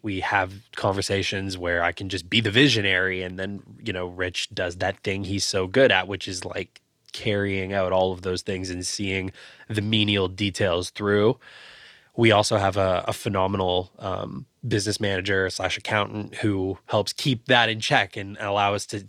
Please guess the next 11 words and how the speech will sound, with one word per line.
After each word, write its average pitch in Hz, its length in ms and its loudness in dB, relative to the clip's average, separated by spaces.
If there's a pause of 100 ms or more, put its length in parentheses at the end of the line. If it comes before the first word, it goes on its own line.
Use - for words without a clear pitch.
you 110 160 -4
know, 92 160 0
to 92 220 -4
make 95 280 -2
thing-, 101 320 -4
decisions 101 500 -2
that 95 120 2
are 90 100 2
realistic, 101 920 2 (300)
you 113 80 -12
know, - 220 -12